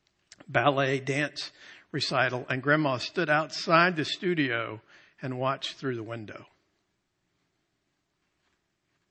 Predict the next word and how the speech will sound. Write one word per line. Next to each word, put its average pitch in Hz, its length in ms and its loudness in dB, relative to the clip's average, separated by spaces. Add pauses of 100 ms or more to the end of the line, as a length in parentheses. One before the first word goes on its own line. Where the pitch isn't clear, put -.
(2000)
Wow. 110 260 -2